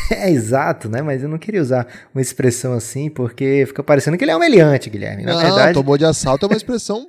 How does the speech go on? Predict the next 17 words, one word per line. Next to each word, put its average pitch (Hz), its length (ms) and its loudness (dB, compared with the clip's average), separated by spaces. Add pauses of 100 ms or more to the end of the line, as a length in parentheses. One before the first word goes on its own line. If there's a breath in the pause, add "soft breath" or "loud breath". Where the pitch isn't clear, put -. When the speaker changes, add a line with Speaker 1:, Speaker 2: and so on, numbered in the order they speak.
Speaker 2:
<laughs> - 100 -12
poética 208 640 -2
até 147 260 -6
pra 190 160 -4
quem, 196 240 -12
assim, 180 420 -12 (460)
é 110 140 -12
uma 120 520 -12 (220)
percepção 131 520 -8
revolucionária. 170 880 -6
Os 104 80 -12
escritores 139 480 -8
revolucionários 147 640 -8
do - 60 -20
século 131 320 -10
dezenove 127 480 -12
usavam, 175 440 -8